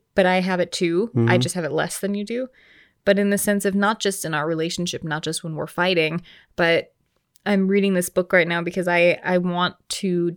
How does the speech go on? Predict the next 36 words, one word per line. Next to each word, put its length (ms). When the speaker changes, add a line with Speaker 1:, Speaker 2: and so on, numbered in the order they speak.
Speaker 1:
not 320
feel 300
angry. 320
I 80
don't 240
like 220
feeling 340
angry. 340
I 40
don't 180
think 140
anyone 240
likes 220
Speaker 2:
Mm. 120
Speaker 1:
feeling 220
it, 180
but 220
I 380
feel 240
it's 160
so 220
heavy 480
that 160
I 80
just, 260
I 40
feel 200
it 180
everywhere 520
in 80
my 100
body, 480
and 80
I 80
Speaker 2:
Mm. 60
Speaker 1:
just, 160